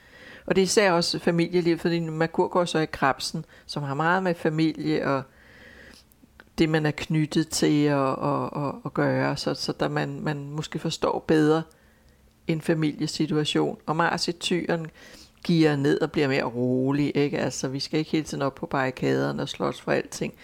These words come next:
men sådan en sej, rolig styrke, øh, hvor man ligesom arbejder sig hen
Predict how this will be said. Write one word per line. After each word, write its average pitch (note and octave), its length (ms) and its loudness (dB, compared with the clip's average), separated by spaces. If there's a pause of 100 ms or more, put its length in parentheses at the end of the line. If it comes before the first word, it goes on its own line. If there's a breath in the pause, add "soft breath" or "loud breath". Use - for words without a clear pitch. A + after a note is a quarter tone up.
(280 loud breath)
men D#3+ 120 -2
sådan D#3+ 180 0
en D3+ 120 -4
sej, D#3+ 500 0 (160)
rolig D3 540 0 (280 loud breath)
styrke, D3 840 0
øh, C#3+ 160 -2
hvor C#3+ 260 -4
man D3 200 -4
ligesom D3 340 -4 (680 loud breath)
arbejder D3 480 0
sig D3+ 200 -4 (120)
hen - 180 2